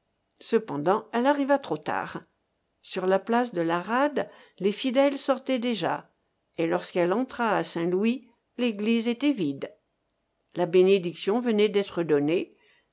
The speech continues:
et l'odeur tiède, laissée par la foule, se mélangeait au parfum de l'encens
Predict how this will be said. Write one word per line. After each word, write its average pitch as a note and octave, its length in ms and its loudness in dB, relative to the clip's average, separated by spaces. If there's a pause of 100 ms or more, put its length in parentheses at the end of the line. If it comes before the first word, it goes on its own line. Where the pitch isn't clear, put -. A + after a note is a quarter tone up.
(160)
et A3+ 120 4
l'odeur C4 520 0
tiède, B3 560 0 (140)
laissée F#3+ 380 2
par D#3 240 -8
la C3+ 100 -6
foule, C#4 480 -2 (400)
se - 160 0
mélangeait D4 640 4
au B3 60 2
parfum C4+ 500 -2
de A#3 120 4
l'encens G3+ 640 0